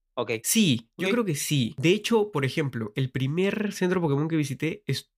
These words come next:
Speaker 2: es en Shibuya. Y da la coincidencia, yo ni siquiera sabía, yo reservé un hotel en Shibuya en mi primer
Speaker 1: Mm.
Speaker 2: día, y apenas llegué a Japón,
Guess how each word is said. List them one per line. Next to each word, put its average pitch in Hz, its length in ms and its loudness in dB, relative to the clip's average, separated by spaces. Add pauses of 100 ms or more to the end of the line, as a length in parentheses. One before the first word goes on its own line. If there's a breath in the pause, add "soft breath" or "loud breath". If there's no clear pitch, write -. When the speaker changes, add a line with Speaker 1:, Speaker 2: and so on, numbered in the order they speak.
Speaker 2:
es 143 220 0
en 165 100 0
Shibuya. 131 840 0
Y 143 140 2
da 175 100 4
la 226 120 4
coincidencia, 143 760 2
yo 143 180 2
ni 165 180 0
siquiera 139 260 0
sabía, 127 360 0
yo 143 140 0
reservé 143 420 0
un 175 180 2
hotel 120 500 -2 (160)
en 131 200 2
Shibuya 151 680 2
en 127 320 0
mi 131 120 4
primer 139 300 2
Speaker 1:
Mm. - 20 2
Speaker 2:
día, 170 180 4
y 147 100 0
apenas 170 260 2
llegué 160 160 2
a 170 40 0
Japón, 208 400 -2